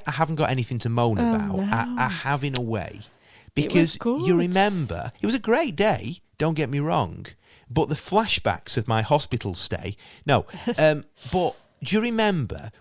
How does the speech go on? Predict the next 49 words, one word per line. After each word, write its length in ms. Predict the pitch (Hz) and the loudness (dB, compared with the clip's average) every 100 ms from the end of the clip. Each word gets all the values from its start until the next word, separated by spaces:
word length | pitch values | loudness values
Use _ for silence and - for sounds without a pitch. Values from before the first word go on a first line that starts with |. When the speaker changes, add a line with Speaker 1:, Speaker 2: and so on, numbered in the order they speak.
| 120 | -4
Speaker 1:
we 100 | 123 | -4
purposely 680 | - 180 185 185 - 160 | 0 2 2 0 0 0
went 360 | 156 143 135 120 | 0 0 0 0
there 240 | 147 92 | 0 0
because 280 | 107 - 104 | -2 -2 0
we 60 | 104 | 0
wanted 380 | 117 123 - | 0 0 -2
to 160 | - 113 | -4 -2
eat 180 | 110 - | -2 -4
at 60 | 110 | -2
the 80 | |
restaurant 640 | 113 120 - - 87 78 - | 2 2 0 -4 -4 -4 -6
that 120 | 98 95 | -8 -4
we 160 | 104 | -2
ate 220 | 104 - | -2 -2
at 180 | 101 98 - - | -2 -4 -6 -10
last 440 | 101 113 117 - | -2 0 0 -2
time, 260 | 107 90 208 | -4 -4 -2
Speaker 2:
Yeah. 140 | 98 | -2
Speaker 1:
and 100 | 101 | -2
it 80 | 104 | -2
was 160 | 104 - | -2 -4
fabulous. 720 | - - 120 104 80 87 - | -4 0 0 0 -6 -8 -8
The 100 | 104 | -6
food 260 | - 127 | -2 0
was 160 | 110 - - | 0 -4 -4
absolutely 500 | 147 - - 135 101 | -6 -4 -4 -4 -4
brilliant. 540 | 92 110 101 - - - - _ - | -2 0 0 -4 -12 -18 -20 _ -2
We 80 | |
went 320 | 147 190 254 240 | 2 2 0 -4
there, 320 | 76 85 131 _ _ | -6 -6 -10 _ _
it 80 | 143 | 0
wasn't 300 | 156 190 196 | 2 0 -2
quite 240 | - 196 | -2 -2
as 100 | 180 | -2
good. 320 | 175 294 285 - - | -4 -4 -4 -6 -10
Speaker 2:
It, 180 | 277 - - | -12 -8 -6
it 160 | 294 | -4
was 180 | 294 269 | -4 -6
a 60 | 277 | -4
bit 180 | 339 | -4
of 100 | 330 | -4
a 40 | 330 | -4
letdown. 760 | 311 302 - 208 170 170 175 - | -4 -6 -6 -8 -6 -6 -8 -8
Main, 640 | 202 196 214 226 220 208 - - | -6 -2 -2 -2 -4 -6 -10 -14
the 200 | 220 220 | -8 -4
main 300 | 226 247 247 | -2 -2 -2
reason 400 | 220 185 180 175 | -2 -4 -8 -8
was 460 | 180 - - - | -6 -6 -8 -14